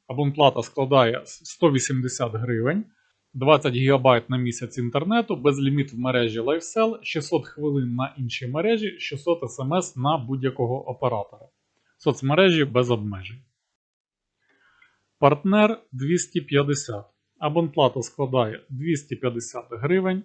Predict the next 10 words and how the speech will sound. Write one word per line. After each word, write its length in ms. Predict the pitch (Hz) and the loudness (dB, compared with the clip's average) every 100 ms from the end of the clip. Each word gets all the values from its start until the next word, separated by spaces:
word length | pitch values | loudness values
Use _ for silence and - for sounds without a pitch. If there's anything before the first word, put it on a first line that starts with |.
| _ | _
інтернет 600 | 185 160 156 170 151 110 - _ _ _ _ _ - | -6 -4 0 0 0 -4 -6 _ _ _ _ _ -4
двадцять 420 | 214 196 160 143 | 2 2 2 4
п'ять 160 | 143 | 4
гігабайтів 640 | 123 127 123 120 113 117 110 | 4 2 4 4 2 0 -2
на 120 | 110 | -2
місяць, 460 | 110 143 220 220 _ _ _ - | -2 -2 -4 -4 _ _ _ 2
безліміт 580 | 151 147 156 151 131 | 4 4 4 4 2
в 40 | 120 | 2
мережі 480 | 123 123 113 104 113 | 4 4 4 2 0
LifeSell, 600 | 123 135 - 196 202 | 0 0 -2 2 2